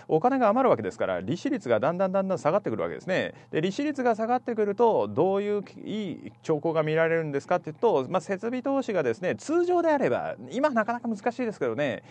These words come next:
今なかなか難しいですけど、通常であれば、設備投資が増えてくるんだということですね。まあ、総需要を増やしていく、えー、そういった、あー、流れに持っていきたいわけなんですけどね。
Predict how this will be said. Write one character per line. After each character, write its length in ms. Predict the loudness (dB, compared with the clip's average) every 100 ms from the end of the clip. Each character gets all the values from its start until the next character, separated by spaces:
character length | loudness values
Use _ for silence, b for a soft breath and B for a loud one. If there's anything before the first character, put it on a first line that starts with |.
| B
今 160 | -4 -2
な 100 | 0
か 80 | 0
な 80 | 0
か 80 |
難 300 | -2 -2 -2
し 100 | -2
い 20 | -2
で 120 | -2
す 80 | 0
け 80 |
ど、 160 | 0 0
通 200 | -2 -4
常 140 | -2
で 80 | 0
あ 80 | 0
れ 80 | 0
ば、 240 | 2 2
設 220 | 2 -2
備 160 | -2 -2
投 200 | 0 0
資 120 | 0
が 160 | 0 2
増 140 | 2
え 40 | 0
て 100 | 0
く 80 |
る 120 | 0 0
ん 60 |
だ 120 | 0
と 220 | 0 -2 -2
い 80 |
う 80 | -4
こ 100 | -6
と 80 | -8
で 100 | -10
す 60 | -6
ね。 100 | -2
ま 120 | -2
あ、 20 |
総 200 | -2 -4
需 100 | -2
要 140 | -2
を 220 | -2 -4 -4
増 100 | -2
や 120 | -2
し 80 | -4
て 120 | -12
い 60 |
く、 220 | -12 -14 -16 B B B
え 60 |
ー、 140 | -8 -6
そ 100 | -6
う 20 |
い 40 | -2
っ 20 |
た、 560 | 0 0 0 0 0
あ 60 | 0
ー、 200 | 0 0
流 80 | -2
れ 60 | -2
に 140 | -6
持 140 | -8
っ 20 | -8
て 120 | -10
い 40 |
き 60 | -10
た 80 | -8
い 60 |
わ 80 | -8
け 60 | -10
な 100 | -14
ん 20 |
で 80 | -12
す 40 |
け 60 | -10
ど 80 |
ね。 60 | -10